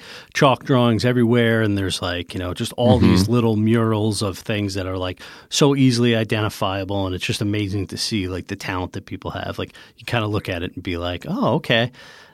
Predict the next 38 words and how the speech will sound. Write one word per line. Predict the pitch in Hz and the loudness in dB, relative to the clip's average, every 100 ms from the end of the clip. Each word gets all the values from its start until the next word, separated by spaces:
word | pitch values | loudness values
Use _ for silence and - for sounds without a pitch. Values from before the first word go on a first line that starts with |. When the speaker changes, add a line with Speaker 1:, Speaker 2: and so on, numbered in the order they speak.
| _ - | _ 0
Speaker 1:
That's | 135 | 0
the | - | 0
guy | 147 165 | 4 4
Speaker 2:
Yeah. | 147 | 6
Speaker 1:
from | 170 | 6
the | 165 | 6
aquarium | 156 - 202 196 135 98 | 6 4 6 6 6 2
again," | 87 95 92 | 0 -2 -2
you | 92 | 0
know? | 101 110 | 0 2
That's | 113 120 123 262 | 4 2 4 4
the, | - 123 | 6 6
Speaker 2:
<laughs> | 131 - - 226 320 - 208 - | 6 6 4 4 0 -4 -8 0
Speaker 1:
uh, | |
uh, | 120 120 117 | 2 4 2
you | 117 131 127 | 2 2 4
know, | 117 113 | 4 2
and | 113 | 0
it's, | 107 | -2
it's | 120 - | -4 0
something | 147 123 120 | 2 2 2
that, | 107 110 | 2 -2
uh, | 107 98 95 | -2 -2 2
my | 135 | 0
family | - 113 98 | 0 -2 -2
looks | 92 90 | -4 -6
forward | - 98 92 | -4 -4 -4
to | - 101 | -4 -4
a | |
lot, | 92 95 95 - | -2 -4 -4 -8
too. | - 101 87 | -6 -4 -4
So, | - 90 87 92 | -6 -6 -4 -4
uh, | 92 90 98 | -2 -2 -2
yeah, | 117 98 | -2 -2
I'm | |
glad | 90 104 101 | -2 -2 -2
that's, | 101 95 - | -2 -4 -4
uh, | 110 92 85 | -2 -2 -4